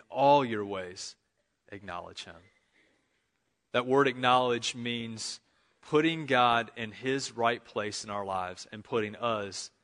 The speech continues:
in our right place. In other words, it's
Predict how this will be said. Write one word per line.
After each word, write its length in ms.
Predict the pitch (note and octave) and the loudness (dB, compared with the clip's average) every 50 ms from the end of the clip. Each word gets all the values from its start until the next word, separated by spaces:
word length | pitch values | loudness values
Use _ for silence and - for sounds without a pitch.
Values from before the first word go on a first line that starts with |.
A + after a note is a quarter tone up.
| _ _ _ - _ _ _ - | _ _ _ -20 _ _ _ -12
in 120 | G#2+ G2+ | -10 -8
our 260 | - G#2+ A2 A2+ A2 | -4 0 2 4 4
right 260 | G#2 G2+ F#2 F2+ E2 - | 2 2 -2 -4 -6 -8
place. 520 | - - C2+ D2 G2+ G#2+ - - - - - - | -12 -14 -12 -12 -10 -6 -6 -6 -6 -8 -12 -8
In 60 | - A2+ | -2 0
other 160 | A#2 A#2 A2+ | 2 2 2
words, 400 | G#2+ G#2+ G#2+ G#2 G#2 G2+ - - _ _ _ _ _ _ _ _ | 0 0 -2 -2 -4 -8 -12 -16 _ _ _ _ _ _ _ _
it's 360 | - A#2 A#2 A2+ - - - | -6 -4 -4 -4 -6 -10 -10